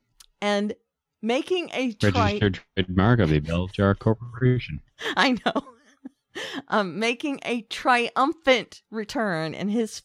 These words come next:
Speaker 1: first appearance of season two is John Elvis as Ben
Speaker 2: Yes.
Speaker 1: Drake. Now
Speaker 2: We are psyched to get Ben back.
Speaker 1: Now, wait a minute. This just occurred to me. If the dome has to replace a hand,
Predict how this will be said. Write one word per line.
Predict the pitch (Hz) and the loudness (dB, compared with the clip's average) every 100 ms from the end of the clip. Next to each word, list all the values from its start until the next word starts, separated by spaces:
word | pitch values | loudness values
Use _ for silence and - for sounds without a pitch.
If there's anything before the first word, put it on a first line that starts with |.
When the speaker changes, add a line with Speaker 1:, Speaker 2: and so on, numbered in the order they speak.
| _ | _
Speaker 1:
first | 247 277 - 247 | -2 -2 -4 -10
appearance | 240 269 269 226 160 196 | -8 -6 -4 -2 -4 -6
of | 202 | -14
season | - 240 220 208 185 | -10 -8 -6 -6 -8
two | - 233 156 - - _ _ _ - _ | -10 -10 -10 -14 -18 _ _ _ -20 _
is | - 240 202 | -2 -2 0
John | 202 220 233 | 4 6 4
Elvis | - 247 240 160 175 - | 4 2 2 -2 -4 -4
as | 190 180 208 | -2 0 0
Ben | 190 202 175 196 | 2 2 2 0
Speaker 2:
Yes. | 156 175 | 2 2
Speaker 1:
Drake. | 143 117 - - _ _ _ | 0 -8 -18 -20 _ _ _
Now | - 226 190 | -6 -2 2
Speaker 2:
We | 127 135 | 6 6
are | 117 | 4
psyched | - 143 147 - - - _ _ _ | 2 2 2 0 -10 -18 _ _ _
to | - 101 | -4 0
get | 117 117 | 0 2
Ben | 110 98 | 2 2
back. | 82 76 _ | 0 -6 _
Speaker 1:
Now, | 214 220 | -2 0
wait | 233 294 | 4 2
a | 285 | 2
minute. | 240 156 139 - - _ _ _ _ _ _ | 0 -2 -8 -14 -20 _ _ _ _ _ _
This | 208 330 - | 0 0 2
just | 403 - 196 | -2 -2 -4
occurred | - 262 262 240 | -4 -2 -2 -2
to | 254 | -4
me. | 170 127 - _ _ _ _ _ _ - - _ _ _ - | -4 -8 -16 _ _ _ _ _ _ -20 -20 _ _ _ 2
If | 240 220 | 2 2
the | 240 | 2
dome | 262 320 302 277 | 4 4 4 0
has | 247 262 - | 0 -4 -4
to | 262 | -8
replace | 247 226 240 247 262 262 | -4 -4 -2 -4 -2 -2
a | |
hand, | 214 233 226 180 135 165 | -2 -2 -2 -4 -8 -12